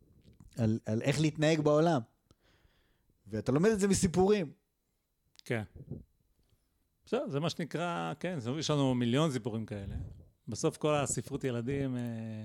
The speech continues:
Speaker 2: אינה אלא הרבה מאוד סיפורים חינוכיים, נכון? אני לא, אני לא כזה, אין לי ילדים, אז אני לא בדיוק יודע, אבל... לא יודע, האריה היה מסכן, באה ג'ירפה ועזרה לו, למרות שהשועל
Speaker 1: <laughs>
Speaker 2: כעס עליו. לא יודע, כאילו...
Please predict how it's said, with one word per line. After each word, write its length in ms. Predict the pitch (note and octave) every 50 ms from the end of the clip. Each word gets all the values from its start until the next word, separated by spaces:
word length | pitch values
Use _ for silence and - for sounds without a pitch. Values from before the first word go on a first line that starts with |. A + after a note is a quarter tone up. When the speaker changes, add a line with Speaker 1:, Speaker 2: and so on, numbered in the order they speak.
| A2 A2 A2 A2+ A#2 B2 - - - _ _ _ _ _ _ _ _ _ _ -
Speaker 2:
אינה 340 | - C3 C3+ C#3+ D3+ D#3+ D#3 D3 D3+
אלא 140 | D3+ D3+
הרבה 420 | D3 C#3 C3 B2+ B2 B2 B2 D3+ D#3
מאוד 160 | D3+ D3 -
סיפורים 420 | - B2 - - C3+ B2 D3 D3+
חינוכיים, 640 | C#3 - C#3 C3+ B2 - - B2 B2 C#3 D3+ D3 C3+
נכון? 420 | B2+ A2+ - C3+ C#3+ D3+ D#3+ D#3+ D#3
אני 300 | D3 C#3+ C3+ C3 C3 B2+
לא, 260 | C3 C3 C3+ C3+ C3+ C3
אני 100 | C3 C3
לא 180 | C#3 C#3 B2+ -
כזה, 320 | - C3 A#2+ C3 C#3+ C#3+ C#3
אין 80 | C3+
לי 60 | C3+ C3+
ילדים, 400 | B2+ B2+ B2 B2 D3+ D#3+ C#3+ B2+
אז 100 | G#2+ A2+
אני 100 | A2 A#2
לא 60 | A#2+
בדיוק 260 | A#2 A#2 B2 A#2+ -
יודע, 300 | B2+ B2 D3 D3+ C#3+ C3+
אבל... 180 | A#2+ A#2 A#2 A2 - _ _ - - - - _ _ - -
לא 80 | C#3+ C#3+
יודע, 220 | D3+ D3+ D#3 D#3 D3
האריה 340 | D3 C#3+ C#3+ D#3 D#3+ D#3+
היה 160 | D#3 D#3+ D#3+ D#3+
מסכן, 560 | D#3 B2+ - - - E3 D#3+ F3 F3+ E3+ D3+
באה 180 | D3+ D3 D3
ג'ירפה 480 | C#3 A#2+ C3 B2+ A#2+ D3 D3 - - C#3 A#2
ועזרה 440 | C3 B2 A#2+ G2+ A2 A#2+ C3+ C#3+ C#3+
לו, 140 | C#3 C3
למרות 360 | B2 A2+ A2 A2+ A2+ C3 C#3 B2+ D#3+
שהשועל 640 | - - - - - - - - - - - - B2+ A#2+ B3
Speaker 1:
<laughs> 60 | B3+
Speaker 2:
כעס 200 | - - - -
עליו. 220 | B3 A3 G3+ A3 A3+
לא 200 | B3 G#3 G3 G#3
יודע, 240 | G#3 A3+ G#3+ F#3+ D3
כאילו... 520 | G3+ G#3+ F3+ F#3 F#3+ F#3+ F#3 F3+ E3+ E3